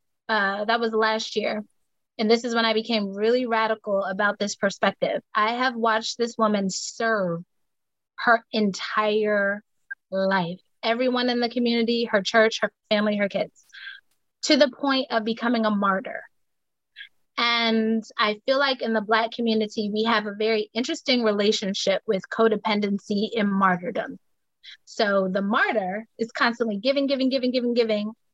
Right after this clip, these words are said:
to the detriment of their self. And then it creates this, like, codependency within their family members and or village where they just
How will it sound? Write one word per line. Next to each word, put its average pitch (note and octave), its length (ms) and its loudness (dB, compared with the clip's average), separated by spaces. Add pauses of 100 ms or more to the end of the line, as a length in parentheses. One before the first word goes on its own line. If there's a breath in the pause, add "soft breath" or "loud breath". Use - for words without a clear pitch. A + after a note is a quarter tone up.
(200)
to - 80 -4
the A3 120 2
detriment A3+ 520 -2
of G#3+ 160 0
their G3 140 0
self. G#3+ 500 0 (420)
And A3 120 -4
then A3+ 100 4
it A3+ 100 2
creates A#3 540 -2
this, A3+ 220 -2
like, G#3 260 0
codependency A3+ 960 2
within G#3 260 0
their G3 220 0
family A3 240 2
members G#3 400 0
and G#3+ 240 -2
or F#3+ 260 0
village A3 480 0 (280 loud breath)
where A3 120 0
they A3+ 160 4
just A3+ 220 -4